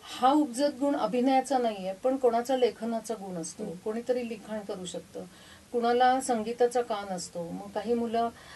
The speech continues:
Speaker 1: "नाही, मी गाणं म्हणू शकतो" किंवा "मी हे नाटक करायचं असेल तर त्याला काहीतरी", आता मुलांना बॅकग्राऊंड म्युझिक हे संकल्पना माहिती आहे, त्यामुळे ते म्हणतात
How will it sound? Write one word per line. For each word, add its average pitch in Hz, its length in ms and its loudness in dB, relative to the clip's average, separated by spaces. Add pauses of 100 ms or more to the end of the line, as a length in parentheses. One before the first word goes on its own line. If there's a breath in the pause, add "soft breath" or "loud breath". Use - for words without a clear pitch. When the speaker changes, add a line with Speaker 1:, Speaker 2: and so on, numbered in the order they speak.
(100)
Speaker 1:
"नाही, 247 200 4
मी 240 440 2 (200)
गाणं 202 260 2
म्हणू 214 260 -4
शकतो" 175 460 -8
किंवा 208 240 -6
"मी 233 200 0
हे 240 260 0
नाटक 226 380 -2
करायचं 226 360 -2
असेल 214 320 -6
तर 240 60 -2 (120)
त्याला 214 220 0
काहीतरी", 214 380 -6
आता - 220 -4
मुलांना 233 340 -2
बॅकग्राऊंड 220 440 2
म्युझिक 233 360 -4
हे 233 200 0 (420 loud breath)
संकल्पना 233 560 2
माहिती 226 400 0
आहे, 180 100 -4
त्यामुळे 233 280 -4
ते 254 80 4
म्हणतात 247 320 0